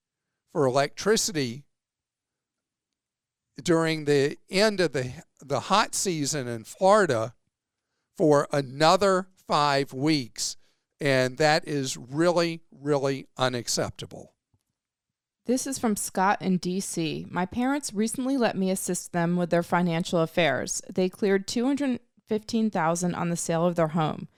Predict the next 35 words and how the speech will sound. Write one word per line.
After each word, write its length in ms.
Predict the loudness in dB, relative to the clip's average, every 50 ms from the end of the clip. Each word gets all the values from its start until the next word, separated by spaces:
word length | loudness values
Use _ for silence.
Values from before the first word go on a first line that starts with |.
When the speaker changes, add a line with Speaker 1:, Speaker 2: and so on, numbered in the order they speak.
| _ _ _ _ _
Speaker 2:
My 100 | -6 -6
parents 400 | -4 -2 0 2 2 0 0 0
were 120 | 0 0 0
hoarders. 600 | 2 2 2 2 2 0 -4 -6 -6 -6 -6 -4
They 160 | -2 0 0
had 140 | 0 2 2
their 160 | 0 0 2
own 180 | 2 2 2
estate 400 | 2 0 -2 -2 -2 -2 -2 -2
sale 220 | -2 0 0 2 2
and 100 | 2 2
made 200 | 2 0 -2 -4
fifty 380 | -2 -2 -2 -2 0 -4 -4
thousand 540 | -4 -4 -2 0 2 2 2 2 2 0 0
dollars 380 | 2 4 4 4 4 2 2 0
on 180 | 0 0 0
that, 320 | -2 -2 -2 -2 -4 -4 -8 _ _ _ _ _ _ _
but 120 | 2 2
a 20 |
large 240 | 4 6 6 6 6
Speaker 1:
Wow. 160 | 4 2 0
Speaker 2:
portion 380 | 2 2 0 0 0 2 2 2
of 140 | 2 4 6
that 180 | 4 6 6
money 280 | 4 4 4 4 4 4
went 220 | 4 4 2 2 0
to 80 | 0
repair 400 | 0 0 0 0 0 0 2 2
the 100 | 2 2
house 360 | 2 4 4 4 4 4 0 -2
in 180 | -2 -2 -4
preparation 640 | -2 -2 -2 -2 -2 -2 -4 -4 -4 -4 -6 -8 -6
for 120 | -6 -4
the 120 | -4 -4
sale. 500 | -4 -4 -4 -2 -2 -2 -2 -4 -6 -8